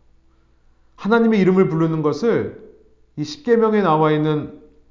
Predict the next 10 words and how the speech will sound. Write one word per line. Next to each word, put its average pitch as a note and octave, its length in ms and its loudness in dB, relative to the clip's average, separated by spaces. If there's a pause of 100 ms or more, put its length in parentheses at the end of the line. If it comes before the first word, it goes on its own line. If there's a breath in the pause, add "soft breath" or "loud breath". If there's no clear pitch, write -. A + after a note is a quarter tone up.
(540)
세 E3 260 -4
번째 G3 280 -2
계명, B2+ 440 -4
하나님의 G3 400 -4
이름을 G3 220 0
망령되이 G3 640 2
일컫는 E3+ 440 0
것으로 D#3+ 320 -2
오해를 C#3 380 0
했어요. C#3 400 -8